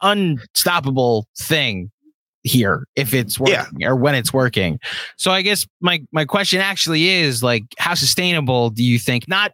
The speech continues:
Speaker 1: plus forty-two point four, but, like, is that always gonna be the bread and butter that you go back to when the times are bad, that it's like, "You know what? I don't think anybody's beating the starting five."
Speaker 2: Yeah, I, I, I don't think anybody's beating this.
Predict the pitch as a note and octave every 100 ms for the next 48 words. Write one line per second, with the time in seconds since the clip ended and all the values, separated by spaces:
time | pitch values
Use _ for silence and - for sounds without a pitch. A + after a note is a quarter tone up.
0 | _ - F3+ - - E3 D3 - C#3+ B2+
1 | B2+ G#2+ F3 E3 A#2+ G#2 - - - -
2 | - F3+ E3 F3 E3 C#3 - - D3+ G#3
3 | A#3 A3 G3+ G3+ F#3+ E3+ E3 D3 D3 C#3+
4 | C3 C3 B2+ A#2+ A#2 A#2+ B2 B2 B2 -
5 | B2 A2 B2 C3+ B2+ D#3 C#3+ C#3+ C#3 C#3+
6 | C#3+ C3+ A#2+ A#2+ A#2 C#3+ D3+ B2+ C#3+ D3
7 | D3 C3+ C3 A#2+ A#2+ A2 G2+ G#2 F#2+ G2
8 | F2+ D#2 - _ _ _ _ - - -
9 | - D#3 C#3+ A#2+ B2+ C3 C#3 C#3 C3 A#2
10 | F2+ _ _ - C3+ C3 C3 B2+ A2+ A#2
11 | A#2 A#2+